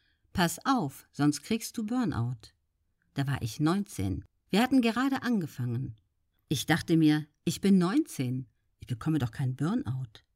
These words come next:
Ich bin mir nicht sicher, ob das am Ende wirklich ein Burnout war. Ich hatte nicht die klassischen Symptome.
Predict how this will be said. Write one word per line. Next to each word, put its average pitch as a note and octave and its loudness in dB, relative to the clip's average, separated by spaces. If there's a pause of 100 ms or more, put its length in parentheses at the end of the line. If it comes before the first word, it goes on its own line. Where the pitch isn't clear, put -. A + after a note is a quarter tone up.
(960)
Ich - -10
bin D4 10
mir A#3 8
nicht B3 0
sicher, B2 -4 (380)
ob C3+ -6
das D3+ -2
am C#3 4
Ende G#3 0
wirklich E3+ -4
ein C#3 0
Burnout D3+ -4
war. A#2 -4 (880)
Ich F#3+ -6
hatte C#4 0
nicht A#3 2
die G3+ -4
klassischen F#3 -2
Symptome. C3 -2